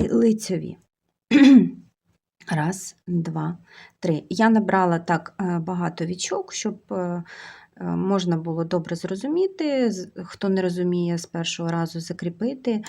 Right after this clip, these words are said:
інформацію, так сказати, і хо-, е, пров'яжу ряд до кінця і покажу, що там повинно бути, яка картина має бути на кінці.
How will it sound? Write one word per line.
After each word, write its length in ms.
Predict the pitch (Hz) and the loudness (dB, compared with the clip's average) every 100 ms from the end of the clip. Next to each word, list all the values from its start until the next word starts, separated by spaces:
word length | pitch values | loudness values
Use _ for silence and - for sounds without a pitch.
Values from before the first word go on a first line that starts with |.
| - - - | -14 -18 -12
інформацію, 720 | - 180 180 196 247 294 240 | -6 -4 -2 -2 0 -2 -4
так 160 | 214 196 | -8 -10
сказати, 560 | - 180 180 175 180 175 | -10 -4 -4 -4 -6 -6
і 180 | 196 196 | -8 -8
хо-, 260 | 185 - | -10 -8
е, 360 | 190 190 175 170 175 | -6 -4 -4 -6 -4
пров'яжу 460 | 185 190 185 180 | -4 -2 0 0
ряд 260 | 175 165 156 | 0 0 -4
до 100 | 170 | -8
кінця 480 | - 208 - 330 415 - - - - | -6 -6 -6 -6 -6 -10 -20 -20 -10
і 120 | 202 | -8
покажу, 540 | 185 180 233 254 226 | -8 -6 -4 -2 -4
що 240 | 175 - 214 | -6 -6 -6
там 520 | 202 185 175 - 160 | -4 -2 -4 -8 -10
повинно 400 | 185 175 190 185 | -8 -6 -4 -2
бути, 340 | 170 180 180 170 | -4 -6 -8 -8
яка 200 | 160 180 | -8 -8
картина 420 | 180 - 190 175 | -10 -6 -4 -2
має 280 | 170 165 165 | -2 -2 -4
бути 380 | 156 175 170 170 | -6 -8 -8 -4
на 160 | 180 175 | -2 -2
кінці. 500 | 175 180 - - | -2 -6 -6 -14